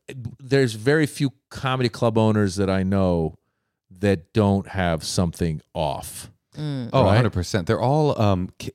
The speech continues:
Speaker 3: they, and Mitzi actually had a-, real world, realpolitik power.
Speaker 1: Yeah.
Speaker 3: Because she happened to have this hot club in Hollywood where, in
Speaker 1: Yeah.
Speaker 3: the, the, but every comedy club owner is the king of the small, world's smallest kingdom. And they, they
Speaker 1: You're right.
Speaker 3: they, like, give orders and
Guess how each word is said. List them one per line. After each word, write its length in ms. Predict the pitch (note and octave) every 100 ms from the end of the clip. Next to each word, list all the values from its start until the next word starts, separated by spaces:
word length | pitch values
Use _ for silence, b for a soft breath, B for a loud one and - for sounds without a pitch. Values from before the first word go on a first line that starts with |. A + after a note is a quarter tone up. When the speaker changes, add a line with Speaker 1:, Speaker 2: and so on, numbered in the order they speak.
| -
Speaker 3:
they, 160 | C3 - -
and 200 | B2 A#2+
Mitzi 460 | D3+ - D3+ C3 - _ _
actually 520 | A2 G#2+ - - G2 F2
had 300 | F#2 E2+ - _ -
a-, 120 | F2+ - _ _
real 420 | G2+ G#2+ G#2+ A2+ A#2+
world, 340 | C3 C3+ C3+
realpolitik 1160 | G2+ A2 G2+ G#2+ A#2 - A2 G#2 - A#2 - -
power. 440 | C#3 C#3 C#3 D#3 -
Speaker 1:
Yeah. 240 | A2+ G#2
Speaker 3:
Because 300 | G2+ - G2
she 220 | - G#2
happened 380 | F#2+ G2+ - G2+
to 80 | F#2+
have 220 | F#2 F2+
this 160 | F2+ F2
hot 180 | F#2 F2+
club 200 | G2 F2
in 140 | G2 F2+
Hollywood 600 | F2 F2 E2+ F#2 G2+ G#2
where, 200 | F2+ E2+
in 60 |
Speaker 1:
Yeah. 200 | F2+ B2+ G#2
Speaker 3:
the, 120 | G2
the, 60 | B B B
but 160 | A#2 -
every 300 | C3+ D#3 D3+
comedy 340 | C#3+ B2+ B2+ A#2+
club 180 | A#2 G2
owner 280 | G2+ G2
is 220 | - F2+ -
the 180 | F2+ -
king 340 | - A2 G#2+ G2
of 140 | D#2+
the 100 | F2
small, 460 | - - G2 F#2+ D#2
world's 260 | F#2+ F2+
smallest 440 | - G2+ F2+ D#2+ -
kingdom. 420 | F#2 F2 C#2 B1
And 100 | D#2
they, 80 | F2+
they 260 | - F2+ G2
Speaker 1:
You're 120 | C3+
right. 280 | F#3+ F#3+ G#2+
Speaker 3:
they, 120 | A2
like, 300 | G#2+ G2+ -
give 160 | B2+ A#2
orders 640 | A#2 A#2 A2+ A2+ A2 G2
and 200 | F#2 F#2+